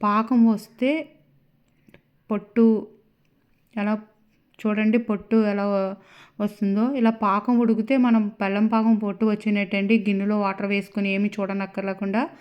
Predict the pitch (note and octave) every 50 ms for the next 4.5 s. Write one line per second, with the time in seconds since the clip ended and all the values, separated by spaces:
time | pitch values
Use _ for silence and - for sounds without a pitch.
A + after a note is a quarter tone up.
0 | - - - - - - - _ _ - G3+ G3+ F#3+ F#3+ - - - A3+ A3+ A3
1 | G#3 G#3+ A3 F#3+ F3+ A3 A3+ A3 A3 G3+ F#3+ G#3+ G#3 G#3+ - - G#3 G3 G3 F#3+
2 | G3 A3+ A3+ A3+ G3 F3+ F3+ - - A3 G#3 G#3+ - G#3+ G#3+ A3+ A3+ A3 - -
3 | F3 E3+ E3+ F#3 A3 A#3 A3 A3+ G#3+ G#3 G#3 G#3+ G#3+ G#3+ A3 G#3+ G3+ G#3 - A3
4 | G#3 G#3+ G#3 G3 G3 - - G#3 G#3 G3+